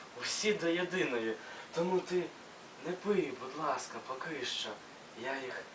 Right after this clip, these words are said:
ретельно вимию. І, сподіваюся, це не позначиться на здоров'ї твоєму сильно. Не пий, а краще губи свої керамічним теплом зігрій.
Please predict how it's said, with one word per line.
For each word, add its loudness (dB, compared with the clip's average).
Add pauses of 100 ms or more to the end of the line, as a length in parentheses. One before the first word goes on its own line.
(140)
ретельно 0 (100)
вимию. -4 (480)
І, -4
сподіваюся, 4
це 8
не 6
позначиться 4
на 6 (560)
здоров'ї 0
твоєму -4
сильно. -4 (520)
Не -2
пий, -6
а 2
краще 0 (400)
губи -2
свої -6 (560)
керамічним -2 (120)
теплом -4 (160)
зігрій. -6